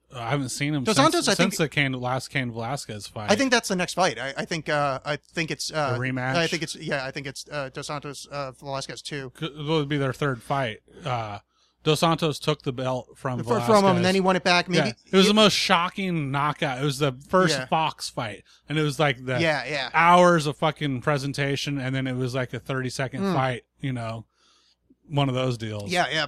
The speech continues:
Speaker 2: I remember that.
Speaker 1: Yeah.
Speaker 2: Um,
Speaker 1: And then that last fight is Cain Velasquez. Just like, holy shit, man.
Speaker 2: Well, apparently
Speaker 1: He just
Speaker 2: that was
Speaker 1: put a fucking pace on him.
Speaker 2: apparently that's supposed to be what Cain Velasquez is like. It's just
Speaker 1: Yeah.
Speaker 2: that first fight. I think he was either sick or injured or something.
Speaker 1: Well,
Speaker 2: Like,
Speaker 1: did
Speaker 2: there
Speaker 1: you watch him fight Brock Lesnar?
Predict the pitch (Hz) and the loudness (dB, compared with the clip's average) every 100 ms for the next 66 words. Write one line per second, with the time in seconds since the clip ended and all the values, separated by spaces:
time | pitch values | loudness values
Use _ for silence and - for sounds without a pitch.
0 | 165 170 160 151 139 - - 127 107 104 | -2 -2 -2 -4 -8 -8 -10 -8 -8 -12
1 | _ _ _ - 170 160 147 _ - 151 | _ _ _ -4 0 0 -4 _ -2 2
2 | 175 160 143 185 196 135 117 113 113 147 | 4 4 6 4 4 0 -6 -8 -8 -4
3 | 151 117 123 185 - 98 101 110 - 92 | -4 -4 -4 -4 -6 -14 -14 -12 -12 -14
4 | - 254 156 101 - - 202 175 - 98 | -10 -8 -8 -8 -8 -6 -6 -8 -12 -12
5 | 98 107 - - 185 233 247 226 247 196 | -12 -14 -18 -10 -2 2 4 4 4 4
6 | 226 233 214 170 143 - 175 - 156 120 | 4 4 4 2 -6 -2 -2 -2 -6 -8
7 | 113 143 185 170 147 113 95 110 98 104 | -8 -4 -4 -4 -6 -8 -12 -14 -12 -8
8 | 175 254 285 175 190 - 208 185 175 165 | -2 -2 0 0 0 0 -6 -6 -4 -6
9 | - 165 151 147 151 160 139 131 131 143 | -4 -4 -2 -2 -2 -6 -8 -12 -6 -6
10 | 160 - - 160 135 156 135 110 110 - | -6 -12 -10 0 6 6 6 0 -2 0
11 | 165 151 - 160 - - 247 277 247 226 | 0 0 -4 -6 -6 -8 -6 -4 -4 -4
12 | 165 - 196 - 165 165 165 160 147 - | -4 -6 -6 -8 -6 -4 -4 -4 -6 -6
13 | 139 190 180 214 262 254 247 247 233 233 | 0 2 2 2 2 4 2 0 -2 0
14 | 208 175 185 - 147 165 185 208 | 0 0 0 -2 -4 -2 -2 -6